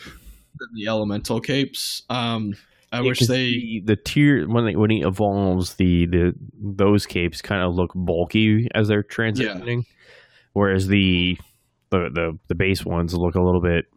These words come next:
Speaker 2: more cape-like, whereas the evolved ones look,
Speaker 1: Yeah.
Speaker 2: I guess, chunky feeling. That, that'd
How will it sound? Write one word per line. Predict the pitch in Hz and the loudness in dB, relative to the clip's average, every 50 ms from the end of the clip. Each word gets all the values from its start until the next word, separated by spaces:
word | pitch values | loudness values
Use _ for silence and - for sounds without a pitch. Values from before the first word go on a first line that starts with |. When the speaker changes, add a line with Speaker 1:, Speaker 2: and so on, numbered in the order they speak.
| - - _ _ _ _ _ | -20 -20 _ _ _ _ _
Speaker 2:
more | 98 95 92 85 - | -2 0 0 -2 -4
cape-like, | - - - 104 104 - - - 82 82 80 73 80 - | -4 -2 0 0 0 0 -2 -4 -6 -4 -4 -6 -6 -4
whereas | 85 82 82 80 80 - - | -4 -4 -4 -6 -8 -8 -6
the | 90 90 85 82 78 - - 92 90 _ _ _ _ _ _ - | -4 -4 -2 -4 -6 -8 -12 -16 -18 _ _ _ _ _ _ -6
evolved | - 90 90 87 82 - | -4 -2 -2 -2 -2 0
ones | 90 90 82 - - | -2 -2 -2 -4 -4
look, | 90 82 - - - - _ _ _ _ _ _ | -6 -6 -6 -8 -18 -20 _ _ _ _ _ _
Speaker 1:
Yeah. | - 135 123 95 80 - - - - - - | -8 -8 -6 -6 -8 -10 -14 -18 -12 -8 -2
Speaker 2:
I | 110 | 0
guess, | 135 156 - - | 0 0 0 -2
chunky | - - - - - - - 127 143 135 - 196 202 196 180 | -6 -6 -4 -2 -2 0 0 0 0 2 4 4 4 4 4
feeling. | 170 - - - 190 190 196 202 202 202 202 | 2 -2 0 2 4 4 6 4 4 4 4
That, | 190 180 135 123 143 156 - | 4 4 4 2 0 -2 -2
that'd | - 131 131 - - | 0 0 0 -2 -4